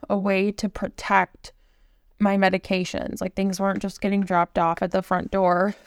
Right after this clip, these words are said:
of the dorm in the middle of Chicago. I wanted to make sure that there was a safe way for my medications to get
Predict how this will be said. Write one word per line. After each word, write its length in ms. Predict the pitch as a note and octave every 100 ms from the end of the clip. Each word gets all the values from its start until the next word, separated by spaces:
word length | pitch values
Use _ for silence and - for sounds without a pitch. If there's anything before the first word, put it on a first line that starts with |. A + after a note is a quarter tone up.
| -
of 460 | G3+ G#3+ F#3+ F#3+ F3+ _ _ _ _ -
the 100 | G#3
dorm 480 | A3 G#3+ G#3 G3 G3
in 80 |
the 80 | G3+
middle 280 | G3 G3 F#3+
of 100 | F#3
Chicago. 720 | - - F#3+ - - - G#3+ - _ _ _ - G3+
I 80 |
wanted 320 | G#3 G3 F#3+ F#3
to 80 | G#3
make 220 | F#3 G3
sure 220 | G3 F#3
that 140 | E3+
there 160 | - F#3
was 160 | G3 G3+
a 60 |
safe 360 | G3 G3+ F#3 -
way 260 | G3 F#3
for 140 | F#3 G3+
my 140 | G3
medications 840 | F#3 F3+ F#3 F#3 F#3 - F#3 F3+ -
to 120 | F#3+
get 280 | F3 -